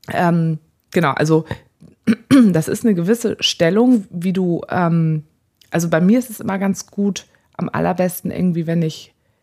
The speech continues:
also wenn man quasi, warte, ich muss das mal kurz erklären, also wenn ich quasi in Doggy-Stellung, äh, bin und dann quasi von hinten,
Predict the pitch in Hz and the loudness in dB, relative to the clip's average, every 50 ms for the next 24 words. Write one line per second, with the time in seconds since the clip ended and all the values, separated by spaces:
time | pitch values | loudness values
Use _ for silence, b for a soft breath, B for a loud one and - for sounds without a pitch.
0 | _ _ _ _ _ - - 165 170 160 160 165 170 160 160 160 156 143 - - | _ _ _ _ _ -6 -4 -4 -2 -2 -2 -2 0 0 -2 -2 -4 -6 -8 -10
1 | - 165 165 160 156 156 156 156 151 - 160 147 170 170 160 160 - 165 - - | -8 -6 -6 -6 -6 -8 -8 -8 -8 -8 -8 -6 -6 -6 -6 -8 -8 -10 -8 -8
2 | 170 170 - - - - 170 156 - - - 143 160 156 156 170 - - _ - | -10 -12 -10 -12 -10 -6 -6 -6 -4 -4 -6 -6 -6 -4 -4 -4 -4 -4 _ -6
3 | 220 214 - - - 190 185 170 170 - 156 160 - 170 185 202 - 269 - - | -6 -6 -6 -4 -4 -2 -2 -2 -4 -4 -4 -2 0 0 0 0 0 -4 -4 -4
4 | - 240 233 226 240 247 247 240 - - - - 214 214 208 196 190 190 214 233 | -4 -4 -2 -2 0 0 -2 -2 -4 -6 -6 -4 -2 -2 -2 -2 0 2 4 4
5 | 247 269 302 359 415 - B B B B B B B B B - 190 180 185 180 | 4 4 2 -2 -6 -12 B B B B B B B B B -4 -2 -2 -2 -2
6 | - 185 180 180 175 170 - - 175 160 139 147 196 214 233 247 240 - 240 233 | -2 -2 -2 -2 -2 -6 -6 -6 -4 -4 -2 2 2 4 4 2 2 2 4 4
7 | 226 226 226 | 6 4 4